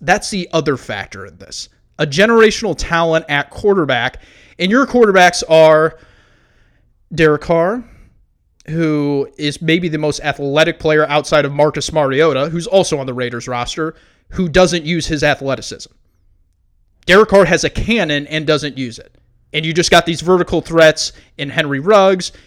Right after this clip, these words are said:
You drafted it, uh, last year with Williams, and, or excuse me, you added in free agency with Williams, and you continue to have him be check down Charlie, check down Carr,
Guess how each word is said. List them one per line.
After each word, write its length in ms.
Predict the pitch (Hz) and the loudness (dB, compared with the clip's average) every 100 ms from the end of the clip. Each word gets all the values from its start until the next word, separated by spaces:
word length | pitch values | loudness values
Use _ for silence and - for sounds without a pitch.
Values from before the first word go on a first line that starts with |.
| _ | _
You 140 | 143 139 | -8 -4
drafted 420 | 247 147 151 147 | -2 -2 -2 -2
it, 240 | 143 127 | -2 -4
uh, 380 | 139 131 127 123 | -6 -4 -4 -6
last 420 | 135 160 185 - 196 | -2 2 4 2 0
year 360 | 175 175 170 - - - | 0 0 -2 -10 -20 -6
with 240 | 143 135 | -6 -4
Williams, 600 | 147 170 170 165 165 160 - _ | 0 0 0 -2 -6 -8 -14 _
and, 340 | 139 139 139 135 | -8 -4 -4 -4
or 80 | 139 | -6
excuse 320 | - 170 135 | -6 -8 -8
me, 80 | 127 | -10
you 120 | 131 | -2
added 340 | 190 208 165 | 2 4 4
in 140 | 147 131 | 0 -2
free 260 | 160 143 | -2 2
agency 320 | 240 214 - 151 | 2 0 -4 -4
with 160 | 143 | -4
Williams, 400 | 160 151 156 160 - _ | -2 -2 -2 -6 -14 _
and 120 | 160 160 | -8 -6
you 300 | 165 143 - _ - | -8 -10 -16 _ -8
continue 380 | 180 185 170 156 | -6 -4 -2 0
to 80 | |
have 160 | 156 156 | 0 0
him 100 | 156 | -2
be 160 | 147 147 | -6 -4
check 300 | - 160 - | -2 -2 -2
down 180 | 143 | -6
Charlie, 400 | 131 139 104 95 | -6 -6 -6 -10
check 240 | - 170 - | -4 -2 0
down 200 | 147 143 | -2 -4
Carr, 400 | - 123 104 101 | -6 -6 -6 -12